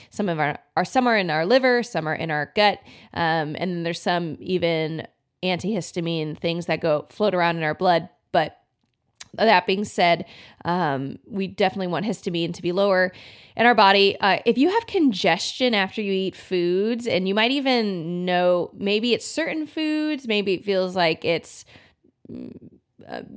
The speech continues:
generally, like, if you eat food and then you feel more congested afterwards, but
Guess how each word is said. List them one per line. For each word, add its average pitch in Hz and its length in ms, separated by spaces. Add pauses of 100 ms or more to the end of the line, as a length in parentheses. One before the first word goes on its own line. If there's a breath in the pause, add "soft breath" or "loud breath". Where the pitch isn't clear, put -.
(320)
generally, 262 680
like, 247 180
if 233 80
you 240 140
eat 247 140
food 247 300
and 226 100
then 233 80
you 233 100
feel 226 460
more 180 380
congested 214 480
afterwards, 208 540
but 185 180